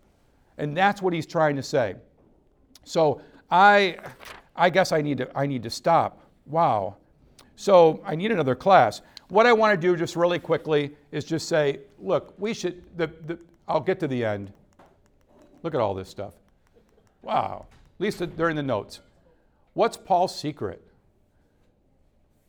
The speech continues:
"I can do all things through him who strengthens me." So here's the, here's the, the bottom line. Content. Be content.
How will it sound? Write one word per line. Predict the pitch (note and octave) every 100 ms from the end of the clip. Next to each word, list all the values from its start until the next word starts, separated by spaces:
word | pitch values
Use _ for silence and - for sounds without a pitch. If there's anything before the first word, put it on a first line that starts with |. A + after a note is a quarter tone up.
| _ _ _ _ _ _ -
"I | D#3
can | D#3
do | C3 A2+
all | - D#3+ F3 F3+
things | F3+ F3+ C#3+ G#2+ -
through | A#2
him | G#2 C#3 C#3+
who | C3
strengthens | - A#2+ A2+ G#2 F2
me." | G2 F2 - _ _ _ _ _
So | - C#3
here's | D3 F#3 F3+
the, | D3+ -
here's | D3 E3 D3+
the, | C#3 B2 - C3+
the | A#2
bottom | - C3+ C3+ C3
line. | A#2 G#2 G2 - _
Content. | C3+ B2 - G#2+ - _ _ _ _ -
Be | F#3+
content. | - B2+ A2 G2